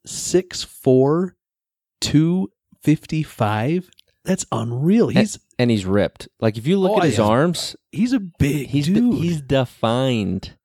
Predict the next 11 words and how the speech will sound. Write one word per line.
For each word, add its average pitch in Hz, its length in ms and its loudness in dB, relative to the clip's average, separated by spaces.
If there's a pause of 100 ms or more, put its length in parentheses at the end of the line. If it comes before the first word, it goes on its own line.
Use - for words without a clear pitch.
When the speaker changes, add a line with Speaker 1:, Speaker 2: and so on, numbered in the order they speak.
(200)
Speaker 2:
He's 135 260 -6
what 127 180 2
the 113 80 -2
ladies 110 600 0
would 101 180 -4
call 101 460 -6 (680)
very 311 240 2
nice. 285 680 -6 (920)
Speaker 1:
<laughs> - 680 -20
I 131 40 -2
mean, 113 340 0